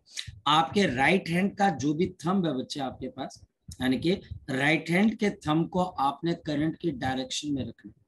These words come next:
important बात ये, आपका thumb current के direction में होना चाहिए। clear? फिर बच्चे, right hand के जो fingers हैं हमारे पास, right hand के जो fingers हैं बच्चे हमारे पास,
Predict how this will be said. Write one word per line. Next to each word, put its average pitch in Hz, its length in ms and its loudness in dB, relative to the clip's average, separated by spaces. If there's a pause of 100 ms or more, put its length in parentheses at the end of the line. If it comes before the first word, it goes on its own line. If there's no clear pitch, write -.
(380)
important 160 580 0
बात 147 300 -6
ये, 123 200 -8 (1500)
आपका 214 540 4
thumb 180 260 6
current 160 340 2
के 190 160 -2
direction 135 600 -4
में 156 120 -2
होना 120 300 -4
चाहिए। 107 300 -14 (120)
clear? 156 280 -6 (340)
फिर 214 140 4
बच्चे, 202 300 4
right 151 360 2
hand 190 260 0
के 202 80 0
जो 196 140 2
fingers 165 580 0
हैं 160 80 0
हमारे 127 380 -4
पास, - 360 -16 (320)
right 147 360 0
hand 202 260 0
के 202 80 0
जो 180 160 0
fingers 165 540 -2
हैं 160 100 0
बच्चे 147 240 -6
हमारे 131 360 -2
पास, - 380 -6